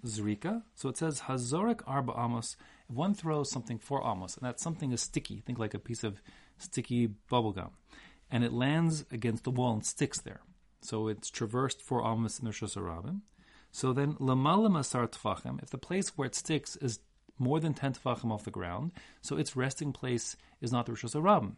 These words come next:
It's part of the Makom Patur, as we said before, above ten tefachim is a Makom Patur,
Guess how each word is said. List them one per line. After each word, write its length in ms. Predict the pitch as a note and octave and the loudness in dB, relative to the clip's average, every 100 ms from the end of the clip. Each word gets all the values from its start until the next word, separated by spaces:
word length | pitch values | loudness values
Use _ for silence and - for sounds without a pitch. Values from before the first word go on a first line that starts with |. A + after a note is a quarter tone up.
| - | -12
It's 120 | A#2 - | -14 -8
part 200 | A2+ G#2+ | -4 -4
of 140 | G2+ | -2
the 80 | G#2 | -4
Makom 340 | G2 - G#2 | -4 -2 -4
Patur, 300 | G#2 - C3+ | -4 -4 -2
as 100 | A#2 | -2
we 60 | G#2+ | -4
said 180 | A#2 G#2 | -6 -6
before, 400 | G2 C#3 C3 B2+ - - - | -6 -2 -2 -2 -10 -20 -10
above 260 | A2 A#2 - | -4 -2 -2
ten 120 | G#2 | -6
tefachim 400 | - A2+ - G#2+ | -2 -2 -2 -2
is 80 | G#2+ | -2
a 20 | |
Makom 320 | G#2 - G#2+ | -2 -2 -4
Patur, 440 | A#2 - D#3+ E3+ | -4 0 2 0